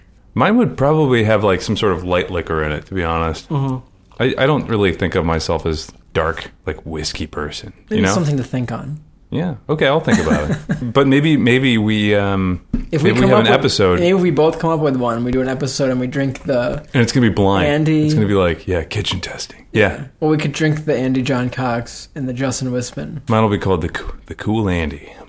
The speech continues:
Speaker 1: I right, guys? <laughs> So, um,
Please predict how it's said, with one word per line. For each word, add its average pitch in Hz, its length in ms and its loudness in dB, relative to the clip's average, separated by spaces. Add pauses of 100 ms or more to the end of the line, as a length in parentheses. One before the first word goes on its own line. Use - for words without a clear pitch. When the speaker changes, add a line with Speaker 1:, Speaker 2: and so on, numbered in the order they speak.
Speaker 1:
I 87 60 -6
right, 87 240 -6
guys? 117 340 -6 (540)
<laughs> 156 60 2 (2250)
So, 127 460 6
um, 107 540 2